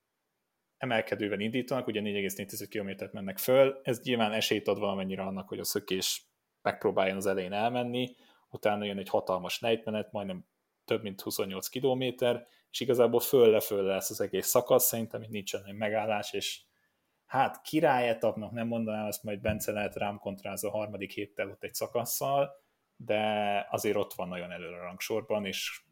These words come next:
bónuszunk is van ugye ezen a napon a, a Spand ellen, a Col de Spand ellen.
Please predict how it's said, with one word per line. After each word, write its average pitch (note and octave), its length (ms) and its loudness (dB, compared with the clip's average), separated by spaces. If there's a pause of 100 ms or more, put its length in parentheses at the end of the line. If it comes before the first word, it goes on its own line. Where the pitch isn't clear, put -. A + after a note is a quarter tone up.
(360)
bónuszunk G2 520 0
is F#2 140 -4
van F2+ 140 -10
ugye F2 220 -8
ezen E2+ 220 -10
a F2 40 -10
napon F2+ 300 -10
a, E2 220 -8
a F#2 80 -10
Spand F2+ 320 -6
ellen, F2 320 -6
a - 100 -20
Col - 180 -10
de F2+ 100 -10
Spand - 320 -14
ellen. - 260 -18